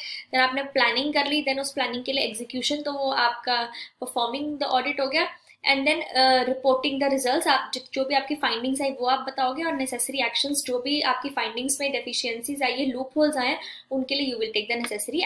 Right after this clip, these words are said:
action। तो ये पूरे five steps हैं आपकी audit process के। सबसे पहले बहुत ही basic, अ, general steps हैं ये, हम, अ, कभी ना कभी हमने किसी और type के audit में भी ये सारे steps पढ़े ही हैं। अ, very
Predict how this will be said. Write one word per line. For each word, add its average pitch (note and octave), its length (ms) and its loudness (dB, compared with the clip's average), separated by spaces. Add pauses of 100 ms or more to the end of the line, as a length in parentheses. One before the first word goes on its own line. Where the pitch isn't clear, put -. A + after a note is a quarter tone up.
(100)
action। - 220 0 (480)
तो B3+ 240 -4
ये D#4+ 120 2
पूरे C4 560 -2 (200)
five C4+ 220 6
steps - 460 2
हैं D4+ 200 -2
आपकी A3+ 600 -2 (100)
audit A3 340 2 (640)
process C#4 440 2
के। A3+ 80 -4
सबसे A#3 240 -2
पहले C4 200 0 (280)
बहुत C#4+ 240 6
ही F4 180 2
basic, D4 520 2
अ, C4 240 4
general C4+ 340 0
steps C4 320 -2
हैं D4 120 -2
ये, C4+ 120 -2
हम, C4 300 -2 (320)
अ, A#3+ 60 -4
कभी C4 240 0
ना C4+ 100 0
कभी C#4 200 -4
हमने C4 240 0
किसी C4+ 500 -2
और D4 260 6
type D4 320 8
के D4+ 60 4
audit C4+ 300 4
में C4 140 0
भी C#4 80 -2
ये C4 180 2
सारे C4 240 2
steps C4 360 -2
पढ़े A#3+ 180 4
ही D4 200 2
हैं। D4+ 220 4 (320)
अ, A#3+ 100 0
very C4+ 280 4